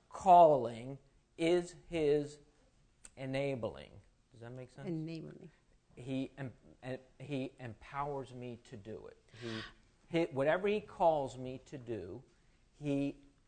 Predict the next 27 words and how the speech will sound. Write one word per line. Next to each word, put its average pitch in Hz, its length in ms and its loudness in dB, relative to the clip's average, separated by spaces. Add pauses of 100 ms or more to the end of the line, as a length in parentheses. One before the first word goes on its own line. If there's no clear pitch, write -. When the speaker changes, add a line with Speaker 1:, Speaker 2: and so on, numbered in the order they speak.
Speaker 1:
empowers 135 680 -8
Speaker 2:
Ujú. 196 160 2
Speaker 1:
me 151 140 -2
to - 140 -14
do 104 300 -6
it. - 100 -20 (220)
Speaker 2:
Ok, 202 160 2 (400)
hay 254 240 8
una 285 180 10
frase 294 680 10
que 214 340 8
dice 247 320 4
que - 240 -2 (280)
lo 240 260 8
que 240 120 6
sea 311 360 10
que 302 100 2
Jesús 269 520 6
nos 226 200 2
mande 262 400 8
a 254 40 6
hacer, 277 420 8
Él 233 160 6
siempre 269 460 2
nos 240 200 -4
está 233 440 4
animando, 214 960 12